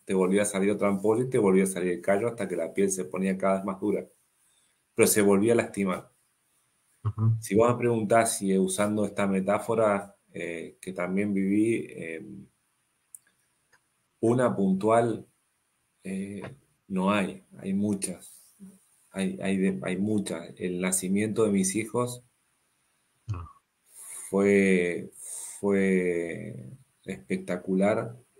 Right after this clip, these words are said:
Speaker 1: El sentir por primera vez la palabra papá en mi oído fue fantástico. Fue, fue algo fabuloso. Em,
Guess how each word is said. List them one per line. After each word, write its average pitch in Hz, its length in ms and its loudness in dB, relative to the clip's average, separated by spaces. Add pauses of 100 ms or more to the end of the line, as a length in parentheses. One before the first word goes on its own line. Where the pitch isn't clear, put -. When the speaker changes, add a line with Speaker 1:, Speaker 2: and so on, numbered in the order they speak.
(320)
Speaker 1:
El 98 160 0
sentir 95 400 2
por 101 180 -2
primera 101 240 2
vez 98 140 2
la 98 160 0
palabra 95 380 0
papá 85 300 -2
en 98 80 0
mi 92 280 0
oído 107 540 2 (2500)
fue 107 200 -2
fantástico. 90 960 -2 (260)
Fue, - 220 -14
fue 101 220 -4
algo 98 200 0
fabuloso. 95 880 0 (800)
Em, 82 760 -4